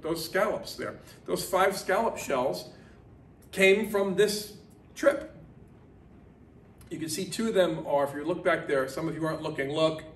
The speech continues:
right back there on that shelf. Um, two of them are dark colored. Those are fossils. Those are fossilized sea scallop shells.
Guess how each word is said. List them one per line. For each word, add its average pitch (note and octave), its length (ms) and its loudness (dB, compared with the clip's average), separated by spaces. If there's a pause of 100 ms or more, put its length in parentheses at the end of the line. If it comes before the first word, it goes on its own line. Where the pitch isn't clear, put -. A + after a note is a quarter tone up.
(300)
right - 160 -8
back D#3 200 -2
there D3+ 160 0
on C#3 80 2
that C#3 140 -2
shelf. - 420 -2 (280)
Um, F3 440 4 (140)
two A#3+ 220 2
of F#3 80 2
them E3+ 160 4
are D3 80 2
dark F3+ 400 4
colored. A#3+ 400 2 (180)
Those F#3 160 -2
are G3+ 60 2
fossils. - 880 -8
Those C#3 100 -8
are D#3+ 80 -8
fossilized C#3 840 -2 (640)
sea - 320 -8
scallop B2+ 500 -4
shells. - 580 -6